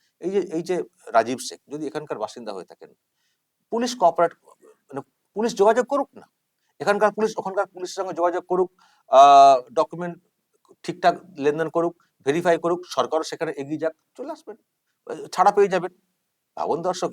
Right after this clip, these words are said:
ইটভাটার কাজ করার জন্য তামিলনাড়ুতে গেছেন, কি অবস্থা এই রাজ্যে? রাজীব শেখ, যাদের ভোটে এই সরকার টিকে থাকে, ইটভাটায় কাজ করার জন্য তামিলনাড়ু গেছেন। ভাবুন, সব দিক দিয়ে ভাবুন।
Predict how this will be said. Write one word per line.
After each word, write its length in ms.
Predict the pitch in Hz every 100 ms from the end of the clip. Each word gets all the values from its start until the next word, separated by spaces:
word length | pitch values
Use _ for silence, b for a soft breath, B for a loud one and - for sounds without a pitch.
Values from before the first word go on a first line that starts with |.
| -
ইটভাটার 480 | 110 139 165 175 -
কাজ 220 | 113 -
করার 200 | 131 131
জন্য 180 | 147 156
তামিলনাড়ুতে 600 | 104 101 135 151 156 160
গেছেন, 280 | 151 123 101
কি 180 | -
অবস্থা 380 | 135 98 135 170
এই 80 | 160
রাজ্যে? 340 | 151 - 104 - _ _
রাজীব 340 | 107 101 120 143
শেখ, 340 | - 147 160 - _ _
যাদের 240 | 101 123
ভোটে 240 | 110 110 131
এই 100 | 117
সরকার 320 | - - 123
টিকে 200 | - -
থাকে, 300 | - - - _ _ _ -
ইটভাটায় 440 | 143 135 147 160
কাজ 240 | 120 113
করার 160 | - 123
জন্য 140 | 139
তামিলনাড়ু 420 | 143 113 127 127 123
গেছেন। 240 | 101 107
ভাবুন, 260 | 107 113 _ _ _ _ _ _
সব 300 | - 123 131
দিক 160 | 185 185
দিয়ে 140 | 214
ভাবুন। 280 | 175 -